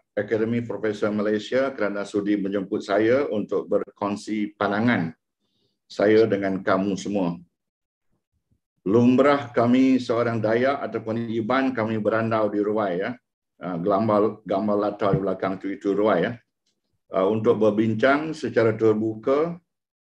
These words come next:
dan saya berharap panelis dan juga peserta wawancara ini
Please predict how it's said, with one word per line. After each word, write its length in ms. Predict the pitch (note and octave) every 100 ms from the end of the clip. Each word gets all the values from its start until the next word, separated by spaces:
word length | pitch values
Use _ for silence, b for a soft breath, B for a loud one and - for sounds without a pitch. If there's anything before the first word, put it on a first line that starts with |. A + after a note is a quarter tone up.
| _ _ _ _
dan 240 | A2+ A#2
saya 240 | A2+ A2+ G#2+
berharap 560 | A#2 A2+ A#2+ A#2 A2+
panelis 480 | G#2+ A2+ A#2 C3 -
dan 80 | A2+
juga 320 | G#2+ G#2+ A2
peserta 480 | A2 A2 G#2 G#2+ A2
wawancara 640 | G#2+ G#2 G#2 A2 A2+ A2
ini 400 | G#2+ A#2+ A#2 G#2+